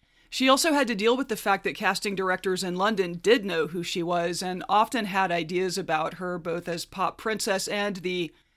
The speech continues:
I'm making air quotes with my fingers here, the drunken wife of that madman Chris Evans, right? But she persisted. She landed a few small parts in films in two thousand and four and then a starring role in a horror film.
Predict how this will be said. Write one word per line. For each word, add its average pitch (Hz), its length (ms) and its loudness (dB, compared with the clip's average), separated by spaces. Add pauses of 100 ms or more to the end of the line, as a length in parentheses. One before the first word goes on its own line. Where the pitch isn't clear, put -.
(800)
I'm 202 300 0
making 190 420 -4
air 165 220 -2
quotes 165 360 -6
with 165 160 -8
my 160 120 -6
fingers 180 400 -4
here, 190 180 -2
the 220 160 -2
drunken 269 580 2
wife 254 360 6
of 208 160 0
that 226 260 4
madman 226 640 4
Chris 226 280 -2
Evans, 156 520 -4
right? 180 320 -2 (840)
But 196 120 2
she 254 140 0
persisted. 214 640 -2 (460)
She - 180 -2
landed 214 320 4
a 202 60 0
few 208 180 -4
small 190 300 0
parts 190 340 -2
in 185 100 -2
films 196 460 -2
in 185 120 -4
two 202 140 -4
thousand 175 440 0
and 156 120 -6
four 196 540 0
and 190 180 -2
then 185 120 -4
a 170 40 -2
starring 190 540 0
role 170 480 -2
in 185 80 -4
a 165 60 -2
horror 202 380 -2
film. 165 420 -4